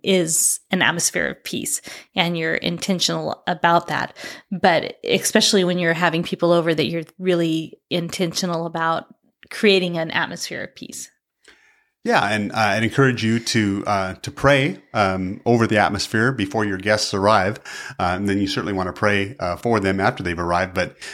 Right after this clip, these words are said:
Speaker 2: but just ask and invite, uh, the Holy Spirit to come and bring peace, um, and to, uh, that it be t-, a tangible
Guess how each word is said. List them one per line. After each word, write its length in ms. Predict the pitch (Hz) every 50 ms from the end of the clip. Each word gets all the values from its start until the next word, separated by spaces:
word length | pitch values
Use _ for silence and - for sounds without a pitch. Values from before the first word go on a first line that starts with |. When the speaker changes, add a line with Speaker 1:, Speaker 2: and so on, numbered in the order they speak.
| - - _
Speaker 2:
but 140 | 113 104 98
just 200 | 143 143 139 -
ask 420 | 123 127 135 135 135 - - - - - -
and 140 | 117 113 107
invite, 500 | 104 98 95 104 113 120 120 120 - -
uh, 220 | - 101 98 92
the 120 | 92 95
Holy 180 | 90 117 117 -
Spirit 560 | - - - 160 165 123 - - - 139 - _ _ _ _ _ _ _ _
to 100 | - 107
come 340 | - - 107 104 107 104 110 -
and 220 | - 101 92 87 85
bring 260 | 104 127 139 120 -
peace, 460 | - - 98 92 117 - - - - - _ _ _ _ _ _ _
um, 500 | 90 87 87 87 90 87 85 85 87 -
and 380 | - 98 92 90 90 90 87 -
to, 320 | - 104 95 92 90 82 - - - _ _ _ _
uh, 260 | 92 90 87 85 87
that 140 | 95 104 98
it 100 | 92 -
be 100 | 98 95
t-, 160 | - - - -
a 80 | 107 101
tangible 680 | - - 156 160 151 139 101 87 82 80 85 - _